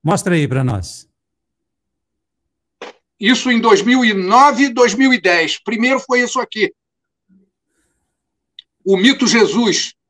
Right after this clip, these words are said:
Speaker 2: É uma
Speaker 1: Afasta
Speaker 2: série intitulada O Mito Jesus. Então, o primeiro
Speaker 1: Afasta um pouquinho,
Speaker 2: é este
Speaker 1: afasta um
Speaker 2: aqui, ó.
Speaker 1: pouquinho. Afasta um pouquinho pra enxergar. Isso,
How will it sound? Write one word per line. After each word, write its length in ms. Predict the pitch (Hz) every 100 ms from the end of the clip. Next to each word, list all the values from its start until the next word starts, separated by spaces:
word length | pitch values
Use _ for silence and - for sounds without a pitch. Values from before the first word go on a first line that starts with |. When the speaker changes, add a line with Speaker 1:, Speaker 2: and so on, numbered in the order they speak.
| -
Speaker 2:
É 80 | 262
uma 140 | 294
Speaker 1:
Afasta 220 | 277 247 254
Speaker 2:
série 200 | 269 269
intitulada 580 | 220 247 233 226 233
O 20 | 226
Mito 260 | 226 226
Jesus. 420 | 208 208 170 156
Então, 260 | 175 170 226
o 80 | 247
primeiro 500 | 214 185 214 233 151
Speaker 1:
Afasta 80 | -
um 160 | 220
pouquinho, 320 | - 220 202
Speaker 2:
é 40 | 143
este 120 | 233
Speaker 1:
afasta 340 | - 220 -
um 20 | 175
Speaker 2:
aqui, 100 | 156
ó. 100 | 196
Speaker 1:
pouquinho. 380 | 208 170 104 - _
Afasta 320 | 156 165 202 175
um 20 |
pouquinho 300 | 180 202 190
pra 100 | 185
enxergar. 640 | - 175 160 165 107 113
Isso, 460 | 160 170 - -